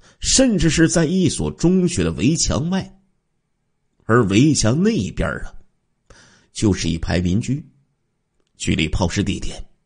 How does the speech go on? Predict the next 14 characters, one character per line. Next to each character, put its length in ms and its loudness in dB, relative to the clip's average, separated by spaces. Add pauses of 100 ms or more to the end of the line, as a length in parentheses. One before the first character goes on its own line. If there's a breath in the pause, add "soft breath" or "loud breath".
(420)
还 160 -4
不 120 -6
到 120 -6
十 240 -2
五 160 2
米 100 0
的 100 -8
距 180 -8
离。 180 -16 (1800 loud breath)
换 280 2
句 140 2
话 260 4
说 340 4
啊， 400 -8